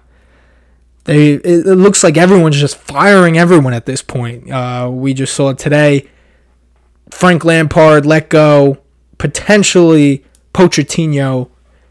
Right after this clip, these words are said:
is gonna be the new manager of Chelsea. We'll see about that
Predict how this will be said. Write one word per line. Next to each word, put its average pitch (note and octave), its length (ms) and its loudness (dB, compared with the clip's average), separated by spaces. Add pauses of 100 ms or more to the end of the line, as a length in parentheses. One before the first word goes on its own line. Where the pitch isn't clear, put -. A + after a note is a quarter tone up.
(160)
is C#3 160 -2
gonna C#3+ 160 0
be C#3 160 0
the C3 80 0
new C#3 160 0
manager C3+ 540 -2
of B2 80 -6
Chelsea. C3 680 -4 (380)
We'll D3 160 2
see C#3 320 2
about B2+ 320 -4
that C#3+ 400 0